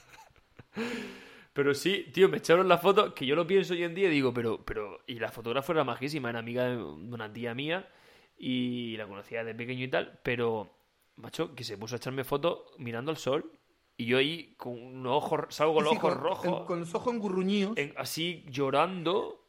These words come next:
Speaker 1: y, y esa foto, de hecho, no sirvió ninguna foto, creo que una se salvó y luego tuvieron que volver a hacérmela de nuevo.
Speaker 2: ¿La misma
Speaker 1: El
Speaker 2: amiga o ya contrataste
Speaker 1: Ya,
Speaker 2: a un
Speaker 1: ya, la misma,
Speaker 2: profesional?
Speaker 1: la misma, la misma
Speaker 2: Ah.
Speaker 1: persona,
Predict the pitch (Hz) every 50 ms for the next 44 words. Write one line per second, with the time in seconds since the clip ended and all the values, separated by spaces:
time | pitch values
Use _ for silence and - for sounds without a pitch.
0 | _ _ - 131 127 123 127 131 127 131 - - 131 - - 151 156 180 175 143
1 | 139 156 156 - 143 127 127 131 139 147 143 - 147 147 156 160 147 127 120 123
2 | 131 135 139 135 - 156 147 - - - - _ _ _ _ - 135 147 143 143
3 | 139 131 131 127 123 - - - _ _ 156 156 151 139 127 139 123 135 131 139
4 | 143 170 196 - - _ - 139 127 135 156 156 135 139 143 156 143 - 139 127
5 | 123 139 143 131 - - 143 147 143 131 117 101 104 117 117 127 151 147 120 113
6 | - _ _ _ _ _ _ _ _ _ _ _ _ _ _ _ _ - - -
7 | - - - - 143 139 160 185 190 196 196 202 247 262 269 220 185 170 165 170
8 | 180 180 190 165 175 180 180 190 180 - 123 120 135 143 156 160 170 156 160 165
9 | 170 170 135 120 117 127 165 175 165 165 147 139 135 135 - - _ 117 110 120
10 | 160 165 160 131 113 - - 117 110 98 107 113 139 170 147 131 135 147 156 165
11 | 175 156 -